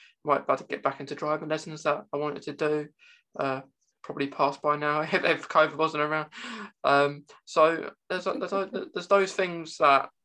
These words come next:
I was looking forward to doing this year, and, and then, um, and then it doesn't happen because ca-, cases rise.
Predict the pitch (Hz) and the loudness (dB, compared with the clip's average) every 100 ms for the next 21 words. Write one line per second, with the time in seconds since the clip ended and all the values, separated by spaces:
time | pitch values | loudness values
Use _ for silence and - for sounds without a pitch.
0 | _ _ - 156 156 135 139 131 139 127 | _ _ 0 0 0 -6 -8 -6 -4 -4
1 | 127 - 123 - _ _ _ _ - - | -6 -10 -12 -12 _ _ _ _ -8 -4
2 | 131 - 151 151 151 147 143 139 135 _ | -2 -2 0 -2 -2 -2 -2 -6 -12 _
3 | _ - - _ _ _ _ _ - - | _ -18 -18 _ _ _ _ _ -12 -4
4 | 143 147 151 - 151 151 147 180 - 147 | -2 0 -2 0 0 0 0 0 -2 -10
5 | 139 - 143 135 - - _ - - - | -10 -4 -4 -4 -8 -20 _ -8 -6 -6
6 | 110 - 135 143 139 135 156 160 156 156 | -6 -2 -2 -2 0 6 8 6 4 -2
7 | - | -10